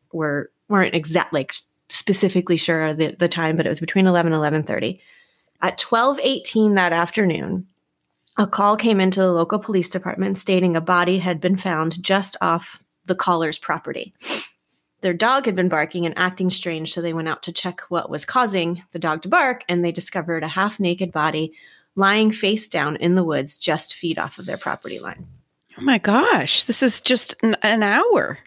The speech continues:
Speaker 1: Not, yeah, possibly not even.
Speaker 2: Right.
Speaker 1: When police arrived, they realized it's the body of a little girl, and her bicycle is found fifty feet away from her. Her bathing suit top was on, but her bottoms and shorts were pulled down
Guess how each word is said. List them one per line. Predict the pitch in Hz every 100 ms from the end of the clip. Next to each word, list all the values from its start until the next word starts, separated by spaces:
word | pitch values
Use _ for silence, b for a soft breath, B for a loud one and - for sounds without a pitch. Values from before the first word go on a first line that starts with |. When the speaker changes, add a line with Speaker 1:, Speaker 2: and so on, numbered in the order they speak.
| _ _ _ _ _ _ _ -
Speaker 1:
Not, | 214 202 -
yeah, | 185 - - _
possibly | - 196 190 208
not | 190 160 156
even. | - -
Speaker 2:
Right. | 226 339 359 151 - b b b b _ b b b _ _ _ -
Speaker 1:
When | 226 233 226
police | 214 247 247 311 349
arrived, | 311 165 170 190 -
they | 208 196
realized | 180 180 175 185
it's | 180
the | -
body | 185 170 180
of | 185
a | 180
little | 170 185
girl, | 202 147 143 156 170
and | 165
her | 185
bicycle | 175 165 - 190 180
is | 175 -
found | 160 151 165
fifty | - 170 - 165
feet | - 156 - 185 _ -
away | 156 139
from | - -
her. | - - 190 _ _ _ _ _ -
Her | 185
bathing | 175 185 208 240
suit | 220 277 -
top | 208 190
was | 226 202
on, | - 156 147 160 - _ _ _ _ _ _ _ _ _ -
but | -
her | 170 180
bottoms | 165 185 170 180 190 185
and | 185 170
shorts | - 170 151 -
were | 170
pulled | - 180 175
down | 151 151 139 151 160